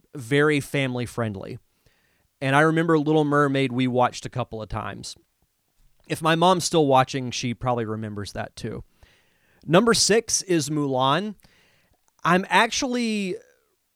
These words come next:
really, really inter-, <laughs> Bill brings out a great point. Uh, chick could have written in the sand or something, though.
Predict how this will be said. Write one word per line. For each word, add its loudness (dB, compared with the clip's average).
really, 2
really 8
inter-, 2
<laughs> -12
Bill 4
brings 2
out 0
a -4
great -4
point. -4
Uh, 0
chick 0
could 0
have 0
written 2
in 0
the -4
sand -2
or -4
something, -6
though. -8